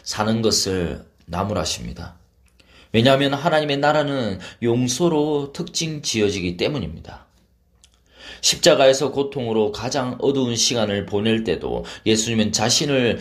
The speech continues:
죽음으로 내모은 자들을 용서해달라고 하나님께 간청하셨습니다.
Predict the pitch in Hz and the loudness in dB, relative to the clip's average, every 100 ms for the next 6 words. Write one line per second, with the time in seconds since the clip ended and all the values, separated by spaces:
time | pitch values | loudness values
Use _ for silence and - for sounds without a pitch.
0 | - - 151 156 117 113 98 107 135 139 | -6 -2 0 2 4 4 6 4 4 -2
1 | 127 113 113 101 95 95 123 - 165 147 | -2 0 2 0 0 -2 0 2 2 4
2 | 135 131 139 143 117 110 104 - 101 98 | 4 2 0 -2 -2 0 -2 -2 -4 -4
3 | - 117 98 104 92 - 69 67 65 76 | -4 -4 -2 0 -2 -2 -6 -6 -6 -8